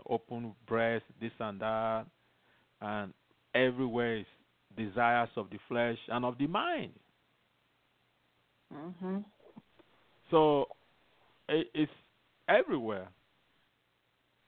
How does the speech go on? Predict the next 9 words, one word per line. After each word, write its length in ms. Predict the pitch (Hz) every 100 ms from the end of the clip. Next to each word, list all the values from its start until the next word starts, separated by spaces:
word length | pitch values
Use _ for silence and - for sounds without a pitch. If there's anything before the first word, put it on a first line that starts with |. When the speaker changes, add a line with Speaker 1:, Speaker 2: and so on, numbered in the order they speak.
| -
Speaker 1:
There 140 | 113
is 80 | 110 - - _ -
the 100 | 110
lust 280 | 104 139 170
of 140 | 175 170
the 100 | 170
flesh 280 | - 170 165 - - - - _ _ _ _ _ -
that 160 | 110
is 80 | 113